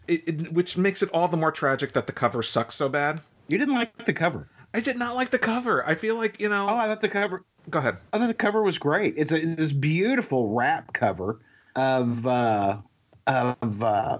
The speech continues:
Speaker 2: y-, you know, your, your traditional, you know, Captain America and Thor and Daredevil, you know, uh, Iron Man. I mean, it's, it,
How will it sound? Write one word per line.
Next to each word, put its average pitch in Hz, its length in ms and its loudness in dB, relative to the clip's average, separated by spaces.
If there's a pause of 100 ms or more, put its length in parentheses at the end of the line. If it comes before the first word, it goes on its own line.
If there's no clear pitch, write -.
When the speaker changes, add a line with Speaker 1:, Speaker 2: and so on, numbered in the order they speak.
(120)
Speaker 2:
y-, 120 160 -2 (260)
you 120 100 0
know, 117 100 2
your, 123 280 0
your 127 240 2
traditional, 135 800 0 (300)
you 123 80 2
know, 104 60 2
Captain 139 360 0
America 131 640 2
and 107 160 -4
Thor 131 460 2
and 104 320 -6 (320)
Daredevil, 127 840 0 (260)
you 117 140 0
know, 104 280 2
uh, 98 300 2 (800)
Iron 151 260 2
Man. 143 240 2
I 135 40 2
mean, 139 160 2
it's, 135 180 -2
it, 139 260 -2